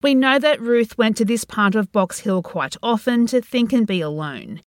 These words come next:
It makes sense that she would get her feelings out on paper, maybe in the form of letters to people she loved.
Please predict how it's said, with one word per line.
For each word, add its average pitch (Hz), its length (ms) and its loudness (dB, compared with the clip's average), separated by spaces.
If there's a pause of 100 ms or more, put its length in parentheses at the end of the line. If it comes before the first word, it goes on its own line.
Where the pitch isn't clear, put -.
(280)
It 294 200 0
makes 302 320 -2
sense 240 320 0
that 240 140 2
she - 100 -2
would 220 160 0
get 220 140 0
her 240 160 0
feelings 196 500 2
out 160 220 -8
on 151 160 -8
paper, - 600 -6 (420)
maybe 254 480 2
in 220 100 4
the 214 80 2
form 196 260 2
of 180 160 0
letters 240 500 2
to 247 120 4
people 226 380 0
she 180 220 -4
loved. 143 560 -10